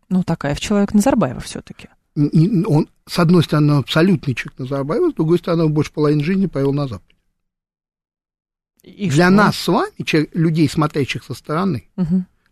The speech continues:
Speaker 2: мы можем найти баланс этих двух понятий. А внутри каждый видит свою сторону. Кто первую половину фразы, кто вторую.
Speaker 1: Но с вашей точки зрения, каков сейчас, каково будущее Казахстана? Это что за страна?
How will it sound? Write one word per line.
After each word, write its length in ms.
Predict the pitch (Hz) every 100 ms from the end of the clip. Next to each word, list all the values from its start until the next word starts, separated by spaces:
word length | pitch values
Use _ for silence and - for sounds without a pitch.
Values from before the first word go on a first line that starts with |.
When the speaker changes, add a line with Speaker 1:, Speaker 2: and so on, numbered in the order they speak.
| -
Speaker 2:
мы 100 | 208
можем 340 | 269 165 151
найти 340 | 156 156 -
баланс 520 | 135 139 160 127 85 -
этих 200 | 113 104
двух 160 | 101 -
понятий. 340 | - 95 82 _ _ _ _ _ _ _
А 100 | -
внутри 640 | 123 151 160 - 262 381 285 _
каждый 380 | - 233 208 190
видит 300 | 160 240 202
свою 320 | - 175 247 214
сторону. 480 | - 233 160 92 - _ _ _ _ _ _
Кто 200 | - - 208
первую 440 | - 427 277 160
половину 340 | 160 147 135
фразы, 360 | 135 131 110 110
кто 180 | - 240
вторую. 480 | - 339 160 101 87 _ _ - - - _ _ _ _ _ _ _ _ _ _ _ _ -
Speaker 1:
Но 240 | 180 180
с 80 | -
вашей 240 | 190 -
точки 300 | 151 147 -
зрения, 420 | 156 160 143 135 139
каков 440 | 170 - 190 -
сейчас, 400 | - 147 143 131
каково 380 | - - 180 165
будущее 520 | 160 156 151 - 135
Казахстана? 840 | - 143 139 - - 123 135 131 147
Это 680 | 160 - - 156 156 147 147
что 240 | - 196
за 120 | 175
страна? 560 | 160 - 160 160 123